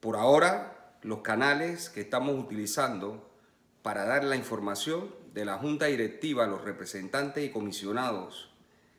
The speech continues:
representantes del sindicato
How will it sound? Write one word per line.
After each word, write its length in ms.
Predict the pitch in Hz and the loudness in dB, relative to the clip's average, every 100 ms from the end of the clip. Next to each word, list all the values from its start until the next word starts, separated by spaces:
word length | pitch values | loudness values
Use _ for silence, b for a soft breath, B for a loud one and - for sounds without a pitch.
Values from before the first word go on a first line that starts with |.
| b b _ - | b b _ -10
representantes 1200 | 95 92 - 95 113 135 135 143 139 131 - - | -8 -6 -6 -2 2 2 2 0 -2 -4 -12 -14
del 140 | 92 90 | -12 -6
sindicato 720 | - 139 143 127 107 - | -2 -2 -2 -2 -2 -4